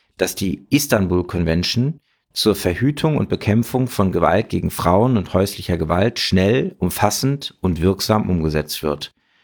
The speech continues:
Bund und Länder müssen hier intensiver zusammenarbeiten. Wir wollen Betroffenen Anzeige unabhängig, kostenlos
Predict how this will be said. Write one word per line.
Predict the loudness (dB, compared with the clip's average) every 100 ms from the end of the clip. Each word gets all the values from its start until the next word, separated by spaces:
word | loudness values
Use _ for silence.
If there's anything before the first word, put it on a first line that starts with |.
| _ _ 2
Bund | 2 4
und | 2 2
Länder | 4 4 4
müssen | 2 2
hier | 2 2 2
intensiver | 2 2 2 2 0
zusammenarbeiten. | 0 0 0 -2 -4 -6 -6 -6 -14 -18 _ _ _ _ _
Wir | 0 4
wollen | 4 4 4
Betroffenen | 0 0 0 2 2 2 -2 -8 _ _ 0
Anzeige | 0 0 0 0 0
unabhängig, | 0 0 0 0 2 2 0 0
kostenlos | -2 0 0 2 2 0 -4